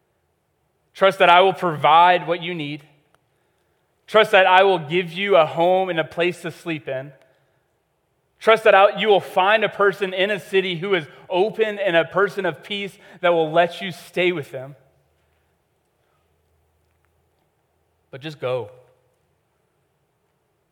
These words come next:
Going back to what I was just talking about, I truly think we're so easily just enamored by the comfort of our world. It's so easy for us to say, "Man, yeah, I'll follow Christ as long as I'm comfortable."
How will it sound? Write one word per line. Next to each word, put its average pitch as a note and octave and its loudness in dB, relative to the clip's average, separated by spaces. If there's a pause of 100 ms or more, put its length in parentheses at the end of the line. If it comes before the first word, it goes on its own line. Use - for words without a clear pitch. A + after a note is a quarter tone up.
(2250)
Going D#3+ -2
back D#3 2
to D#3 -10
what D3+ 2
I D#3 2
was D3 -2
just D3 -14
talking D3 0
about, D3 0
I C#3+ 2
truly D#3+ -6
think D#3 -6
we're D3 -4
so D#3+ -2
easily D#3 -10 (840)
just E3 -14
enamored D#3 -2
by D3 4
the C#3 -6
comfort F3 -8 (300)
of D3 -8
our D3+ 0
world. E3+ -4 (1900)
It's D3+ -10
so F#3+ 2
easy F3+ -4
for E3 -4
us D#3+ 2
to D#3 -14
say, D#3+ 0
"Man, E3+ -2
yeah, E3 2
I'll E3 4
follow E3 2
Christ D3+ 0
as C#3+ -12
long D3 0
as D#3 -6
I'm F3+ -6
comfortable." F3+ -10